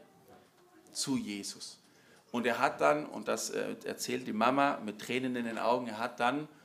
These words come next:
sobald er sich bekehrt hat, hat er den Weltrekordpokal genommen, sein Ein und Alles, das, was ihn so, „Ich bin der Weltrekordhalter“, wir Kinder waren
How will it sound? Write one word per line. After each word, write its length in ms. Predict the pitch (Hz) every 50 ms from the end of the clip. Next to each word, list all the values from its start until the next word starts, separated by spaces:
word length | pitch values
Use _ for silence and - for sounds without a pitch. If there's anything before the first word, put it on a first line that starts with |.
| _ _ - - _ _ -
sobald 340 | - 110 101 110 117 123 -
er 80 | 127
sich 220 | 110 117 110 - -
bekehrt 540 | 110 107 - - 127 135 156 170 170 -
hat, 260 | 170 170 170 - - - - - _ _ _ _ _ _
hat 320 | - - 117 123 - - -
er 200 | 123 123 120 117 117 - - -
den 280 | 117 110 107 104 104 - - - - -
Weltrekordpokal 1600 | 110 123 160 196 214 208 - 147 135 131 127 - - 123 117 117 120 - - - 107 104 - - - - 107 110 113 113 113 110
genommen, 480 | 110 101 98 95 95 104 117 - 160 156 160 - _ _ _ _ _ _ _ _ _ _ _ _ _ _ _
sein 320 | - - 95 101 - - - -
Ein 260 | - 85 104 113 110
und 120 | 101 - -
Alles, 400 | - 101 107 107 104 101 - -
das, 260 | 101 95 - - -
was 200 | 95 - - -
ihn 240 | 107 101 104 98 98
so, 240 | 98 95 90 92 -
„Ich 280 | - 120 117 - - -
bin 160 | 110 107 107
der 140 | 104 95 95
Weltrekordhalter“, 800 | 98 110 110 - 113 107 - - 110 110 - 120 107 110 - - - - - - -
wir 240 | 110 113 113 110 107
Kinder 280 | - 113 117 110 107
waren 260 | 107 101 104 107 107